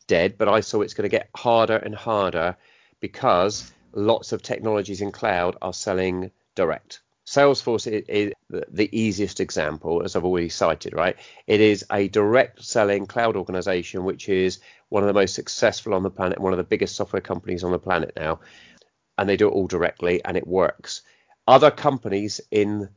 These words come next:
the industry, abs-, do you think they don't look at that and comp-, and compare, right? And the, and contrast. I also work with a number of other c-, d-, massive cl-, vendors, and without breaking names of confidence,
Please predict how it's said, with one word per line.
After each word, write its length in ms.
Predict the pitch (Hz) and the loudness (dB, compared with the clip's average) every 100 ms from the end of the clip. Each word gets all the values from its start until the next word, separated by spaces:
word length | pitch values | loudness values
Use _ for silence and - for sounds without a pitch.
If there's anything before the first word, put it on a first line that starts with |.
| _ - | _ -2
the 160 | 107 | 2
industry, 600 | 101 95 - 98 101 123 _ _ _ _ _ | 2 0 -2 2 2 2 _ _ _ _ _
abs-, 400 | 110 127 113 - - | 2 2 2 -8 -6
do 180 | 110 139 | -2 0
you 20 | |
think 160 | 143 117 | 0 4
they 60 | |
don't 160 | 131 110 | 4 4
look 280 | 117 131 - | 4 2 2
at 100 | - | -2
that 240 | 90 - | -4 -2
and 120 | 101 | -8
comp-, 300 | 101 107 - | -8 -10 -8
and 120 | 101 92 | -8 -6
compare, 460 | 104 - 98 82 | -8 -4 0 2
right? 260 | 76 92 - | 4 2 2
And 140 | 107 | 0
the, 140 | 110 - | -2 0
and 200 | 101 98 | -6 -4
contrast. 640 | - 117 - 90 82 - _ _ _ - | -2 -2 0 -2 -2 -4 _ _ _ 2
I 120 | 113 | 6
also 340 | 131 147 135 | 6 4 0
work 260 | 110 104 101 | 2 2 0
with 100 | 104 | -4
a 40 | |
number 200 | 107 113 | -4 -2
of 80 | 107 | -2
other 220 | 117 113 - _ - | 0 -2 -4 _ -20
c-, 60 | 107 - | -18 -2
d-, 120 | 117 - | -2 -2
massive 640 | 98 101 113 127 - 120 - | -10 -6 0 0 0 -8 -8
cl-, 260 | - 117 - - | -12 -12 -12 -14
vendors, 680 | 92 104 107 92 101 139 - - _ _ _ - | -16 0 0 2 -2 -4 -10 -20 _ _ _ -6
and 460 | 98 104 104 104 | -2 0 -2 -4
without 300 | 104 113 110 | 0 0 0
breaking 340 | 117 110 - 104 | -2 -4 -4 -4
names 240 | 104 101 | -4 -4
of 120 | 104 | -8
confidence, 680 | - 110 - 87 90 95 | -8 -10 -8 -6 -6 -6